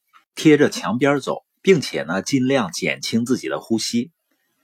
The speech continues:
如果你只是害怕被发现，我们只要轻轻走路就可以了。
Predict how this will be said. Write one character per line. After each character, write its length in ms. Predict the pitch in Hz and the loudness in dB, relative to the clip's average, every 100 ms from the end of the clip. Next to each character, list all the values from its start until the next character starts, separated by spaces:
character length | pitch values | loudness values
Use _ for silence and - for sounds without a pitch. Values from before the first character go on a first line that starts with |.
| _ _ _ | _ _ _
如 260 | - 135 196 | 4 6 8
果 300 | 180 101 95 | 6 6 4
你 160 | 120 | 0
只 200 | 160 107 | -2 -2
是 160 | 82 - | 0 0
害 200 | 147 160 | 2 0
怕 260 | - 160 135 | 2 2 2
被 160 | 151 | 0
发 240 | 131 143 156 | 0 -2 -4
现， 420 | - 156 95 - _ _ _ | -2 -2 -2 -8 _ _ _
我 140 | 95 | 4
们 160 | 101 160 | 4 2
只 120 | - | 4
要 140 | 107 | 4
轻 240 | 139 - 156 | 4 -2 -4
轻 140 | 180 | -2
走 160 | 151 - | -4 -4
路 180 | 127 170 | -2 -2
就 140 | 85 | -4
可 160 | - 73 | -8 -8
以 80 | |
了。 220 | 78 67 | -4 -4